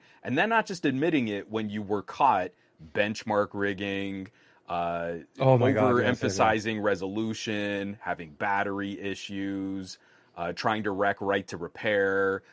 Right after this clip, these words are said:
Speaker 1: lying about your moon zoom, uh, having your phones explode. <laughs> You know, like, Samsung, if they
Speaker 2: Or,
Speaker 1: wanna
Speaker 2: or, or
Speaker 1: stop
Speaker 2: the,
Speaker 1: having
Speaker 2: the
Speaker 1: these
Speaker 2: ever, uh,
Speaker 1: controversies.
Speaker 2: the ever, uh, the ongoing saga of swelling batteries that are still happening, uh, t-,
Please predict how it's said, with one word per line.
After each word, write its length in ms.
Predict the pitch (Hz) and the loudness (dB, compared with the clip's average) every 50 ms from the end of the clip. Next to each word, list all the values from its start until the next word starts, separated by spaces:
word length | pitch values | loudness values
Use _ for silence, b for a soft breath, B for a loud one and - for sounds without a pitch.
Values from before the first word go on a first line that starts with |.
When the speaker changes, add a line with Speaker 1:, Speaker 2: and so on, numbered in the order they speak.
| b b | b b
Speaker 1:
lying 540 | - 87 92 87 90 95 98 101 104 101 101 | -8 -6 -4 -2 -2 -2 -2 -2 -4 -4 -4
about 280 | 98 90 101 98 95 92 | -2 0 0 0 0 -2
your 140 | 92 92 90 | -6 -8 -6
moon 380 | 92 98 104 107 110 110 110 | -4 -4 -4 -2 -2 -4 -4
zoom, 840 | 104 92 104 104 104 104 101 101 101 101 101 101 104 101 101 98 98 b b b b b b - | -4 -4 -4 -4 -2 -4 -4 -4 -4 -4 -4 -6 -6 -6 -6 -8 -10 b b b b b b -6
uh, 260 | 92 90 92 90 87 | -4 -2 0 0 0
having 260 | - 113 110 107 113 | 2 2 2 2 2
your 100 | 110 104 | -2 -4
phones 380 | 101 - 117 107 110 113 110 101 | -2 -2 -2 -2 0 -2 -2 -4
explode. 1040 | 104 95 - - - - 95 92 95 98 98 98 98 98 98 98 98 98 98 98 - - | -4 -6 -6 -10 -10 -8 -4 -2 0 2 2 2 0 0 -2 -2 -4 -6 -6 -8 -12 -12
<laughs> 80 | - - | -8 0
You 160 | - 151 151 - - | 0 0 0 2 2
know, 160 | 175 151 156 - - | 2 2 2 2 0
like, 280 | 175 143 127 - - B B B B B B B - | 0 0 0 -2 -6 B B B B B B B -2
Samsung, 580 | - - 165 180 196 170 - 190 180 175 160 165 - | 4 6 6 6 6 4 4 6 6 4 2 0 4
if 60 | - | 10
they 80 | 196 208 | 12 12
Speaker 2:
Or, 80 | 208 | 12
Speaker 1:
wanna 180 | - 190 202 202 | 12 12 12 12
Speaker 2:
or, 40 | 185 | 12
or 100 | 190 185 | 12 12
Speaker 1:
stop 80 | 185 165 | 12 12
Speaker 2:
the, 60 | 175 | 12
Speaker 1:
having 160 | 165 165 170 | 12 12 12
Speaker 2:
the 40 | 139 127 | 10 10
Speaker 1:
these 140 | 147 160 | 8 8
Speaker 2:
ever, 260 | 165 175 185 190 185 170 | 8 8 8 8 8 8
uh, 40 | |
Speaker 1:
controversies. 480 | 139 98 120 131 98 87 78 65 - 143 | 8 8 6 4 4 2 0 0 0 -2
Speaker 2:
the 200 | 131 120 139 143 | 0 2 4 4
ever, 420 | 143 139 143 151 147 139 135 131 | 4 6 6 8 8 8 10 10
uh, 280 | 127 120 120 120 117 123 | 10 8 8 6 4 2
the 120 | 117 127 | 2 2
ongoing 440 | 135 127 127 127 123 135 135 131 123 | 2 4 4 4 4 6 6 6 4
saga 400 | 120 - - 127 120 120 107 113 | 4 4 4 4 4 4 4 2
of 360 | 110 117 117 110 110 107 101 | 2 4 4 4 4 2 0
swelling 320 | - - - 117 110 107 107 | 0 2 4 4 4 4 2
batteries 460 | 120 131 139 131 107 98 95 92 92 | 2 2 2 2 0 0 -2 -2 -2
that 100 | 98 101 | -2 -2
are 60 | 98 95 | -2 -2
still 200 | - - 113 101 | -2 -2 -2 0
happening, 480 | 95 101 101 - 98 95 87 90 104 - | 0 -2 -2 -2 -6 -6 -6 -8 -10 -8
uh, 300 | - 101 92 92 90 87 - | -6 -4 -4 -4 -6 -6 -10
t-, 80 | - | -14